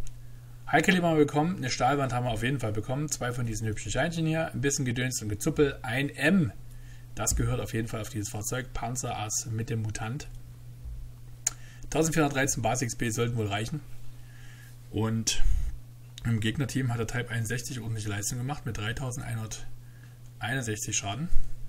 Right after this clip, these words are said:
Wir haben achtzehn Schüsse abgefeuert, wir haben siebzehn Mal getroffen und sechzehn Mal durchschlagen. Wir haben keinen Schaden über dreihundert Meter fabriziert. Würde aber gehen, so ganz ungenau ist die Kanone dann doch nicht. So, ist ein Premium-Panzer, man sieht's. Hundertfünfunddreißigtausend nehmen wir ein, plus zwanzigtausend spezielle Auszahlung.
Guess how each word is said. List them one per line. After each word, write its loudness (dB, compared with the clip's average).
Wir -4
haben -4
achtzehn -2
Schüsse 0
abgefeuert, -2
wir -4
haben -2
siebzehn -4
Mal -6
getroffen -2
und -4
sechzehn -2
Mal -2
durchschlagen. -4
Wir -4
haben -4
keinen -2
Schaden -2
über -4
dreihundert -4
Meter 0
fabriziert. -4
Würde 4
aber 4
gehen, 2
so -2
ganz -2
ungenau -2
ist -2
die 0
Kanone -4
dann -2
doch -4
nicht. -8
So, 2
ist 4
ein 6
Premium-Panzer, 4
man 2
sieht's. 0
Hundertfünfunddreißigtausend 2
nehmen 2
wir -2
ein, -2
plus 0
zwanzigtausend -4
spezielle -4
Auszahlung. -4